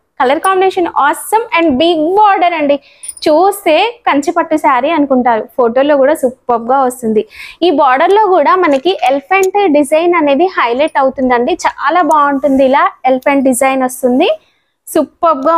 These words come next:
ఉంది border కూడా. ఇంత మంచి heavy పట్టు శారీ లాగా కనిపించే ఈ శారీ మనకి కేవలం ఫోర్ నైంటీ నైన్ రూపీస్కి వస్తుంది. మరి blouse చూద్దాం.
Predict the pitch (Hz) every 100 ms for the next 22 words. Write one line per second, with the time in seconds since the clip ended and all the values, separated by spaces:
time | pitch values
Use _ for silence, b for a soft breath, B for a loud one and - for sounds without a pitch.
0 | 320 277 262 254 247 285 302 277 262 370
1 | 698 b b b _ - 330 427 480 480
2 | 453 392 349 349 349 - 269 247 226 330
3 | 381 403 359 b b b - 269 254 330
4 | 349 339 285 285 302 285 254 294 269 277
5 | 269 269 262 247 302 370 370 294 247 262
6 | 320 269 277 - 247 247 247 320 359 339
7 | 427 415 370 330 339 320 302 269 247 -
8 | 320 - 262 277 - 247 320 605 b b
9 | b b - 311 339 403 277 247 269 359
10 | - 320 220 254